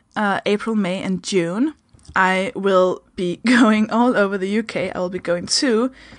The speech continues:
Cambridge, Coventry, Colchester. Oh, is it Colchester? I think we've talked about this before. Colchester, Cardiff, Salford, Liverpool,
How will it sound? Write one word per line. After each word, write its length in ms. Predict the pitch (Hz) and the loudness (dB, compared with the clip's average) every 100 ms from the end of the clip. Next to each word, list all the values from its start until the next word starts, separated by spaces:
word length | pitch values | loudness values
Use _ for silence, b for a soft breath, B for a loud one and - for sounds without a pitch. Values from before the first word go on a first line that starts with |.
| B B | B B
Cambridge, 880 | - 285 320 339 - 180 226 262 - | -2 0 2 0 0 0 0 -2 -8
Coventry, 800 | - 294 269 220 - 202 208 254 | -4 0 2 2 0 -2 -2 -2
Colchester. 1080 | - - 302 294 - 180 - - 202 320 - B B B B B - | -6 -2 0 0 -2 -2 -4 -2 0 0 -2 B B B B B -2
Oh, 140 | 220 196 | 2 2
is 140 | 208 | 0
it 100 | 208 | -6
Colchester? 640 | - 262 262 - 185 160 - | 0 0 2 0 0 -4 -6
I 60 | - | -14
think 140 | 190 | -12
we've 120 | - 175 | -10 -8
talked 200 | 170 175 | -8 -6
about 160 | 151 | -6
this 140 | 170 - | -6 -8
before. 260 | - 165 | -4 -6
Colchester, 720 | - - 262 - - - 302 - B B B - | -6 -6 -6 -6 -8 -6 -8 -8 B B B -6
Cardiff, 580 | 277 294 277 208 240 - | 2 4 4 2 0 -4
Salford, 720 | - - 240 247 - 185 202 | -6 0 2 0 0 -4 -2
Liverpool, 720 | 214 220 269 233 - 175 202 | -4 0 2 0 -2 -4 -4